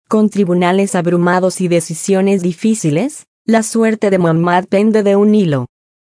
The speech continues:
Con la reciente decisión del gobierno de Biden de otorgar estatus legal temporal a los afganos, hay esperanza para Muhammad. Pero tras dieciocho meses de detención, su temor a la deportación persiste.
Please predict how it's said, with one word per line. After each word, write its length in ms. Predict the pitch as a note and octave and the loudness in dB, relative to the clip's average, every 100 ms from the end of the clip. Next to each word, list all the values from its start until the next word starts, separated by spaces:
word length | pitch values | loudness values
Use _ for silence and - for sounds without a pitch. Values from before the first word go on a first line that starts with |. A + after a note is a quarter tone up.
| _ | _
Con 200 | G#3+ G3 | -2 2
la 100 | F3 | 2
reciente 560 | E3 E3 F#3+ F3+ F3+ F#3 | 0 -2 -2 0 -2 -2
decisión 680 | E3+ - D#3+ - G3 G3 | -2 -4 -8 -2 0 0
del 200 | F#3+ E3+ | 0 0
gobierno 500 | E3 E3+ F#3 F#3 F#3 | 0 0 0 0 0
de 100 | E3+ | 0
Biden 380 | E3 F3+ F#3 F#3 | 0 -2 0 0
de 100 | F3+ | 0
otorgar 520 | E3+ E3+ E3+ E3+ F#3 | 0 0 -2 0 0
estatus 520 | F3+ - - F3 G3 | -2 -2 -2 -2 -2
legal 420 | F#3+ F3+ F#3 F#3+ G3+ | -2 0 0 0 0
temporal 580 | G3 F3+ E3+ F3 F#3+ | -2 0 0 0 2
a 80 | G3+ | 2
los 180 | F#3 F3 | 2 0
afganos, 680 | E3 F#3 E3+ E3 B3 - - _ _ | -4 -2 -2 -2 -4 -6 -16 _ _
hay 180 | G3 F#3+ | 0 0
esperanza 680 | - - F#3+ G3 G#3+ - G#3 | -2 0 0 2 0 -2 -2
para 240 | G#3+ G3+ | 0 2
Muhammad. 520 | G#3 G#3+ A3 G3 C#3+ - _ _ _ _ | 2 4 2 2 -2 -6 _ _ _ _
Pero 260 | A#3 A#3 G#3+ | -2 0 0
tras 260 | G#3 G#3 | 0 -2
dieciocho 680 | G#3 A#3+ A3+ G#3+ G3+ G3 F3 | 0 0 0 0 0 0 -2
meses 380 | E3 E3+ - F3 | 0 -2 -4 -2
de 80 | E3+ | -2
detención, 720 | D#3 D3+ D#3 C#3 F3 F3 C4+ F#4+ _ _ | -2 -2 -2 0 0 2 0 -2 _ _
su 200 | - E3 | -10 -4
temor 400 | E3+ F3 F#3 G3+ | -2 0 0 0
a 60 | |
la 140 | F#3+ F#3 | 0 0
deportación 840 | E3+ D#3+ E3 E3 E3 G3 G3 G#3 | -2 -2 -2 -4 -4 0 0 0
persiste. 640 | G#3 G3+ G3+ D#3+ - C3 | -2 -4 -4 -6 -4 -6